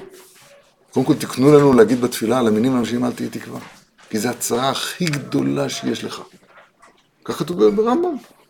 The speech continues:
הצ-, הוסיפו תפילה בתפילת שמונה עשרה, עם הכולל, תשע עשרה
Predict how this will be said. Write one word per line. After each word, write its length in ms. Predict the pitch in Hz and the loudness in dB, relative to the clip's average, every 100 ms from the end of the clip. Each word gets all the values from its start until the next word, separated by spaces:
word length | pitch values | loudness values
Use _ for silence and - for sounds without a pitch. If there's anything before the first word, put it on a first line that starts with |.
| _ _ _ _ - _ - - _ | _ _ _ _ -20 _ -20 -20 _
הצ-, 300 | - - - | -16 -6 0
הוסיפו 560 | 143 - - 240 247 247 | 0 0 2 2 4 2
תפילה 280 | - 202 214 | 2 4 4
בתפילת 320 | 269 - 185 | 2 0 -2
שמונה 300 | - 185 208 | 0 2 4
עשרה, 280 | 208 - - - _ - | 4 0 -6 -12 _ 2
עם 160 | 262 220 | 6 6
הכולל, 380 | - 202 - | 6 4 2
תשע 180 | - 190 | 2 2
עשרה 320 | 139 - - | 2 -4 -10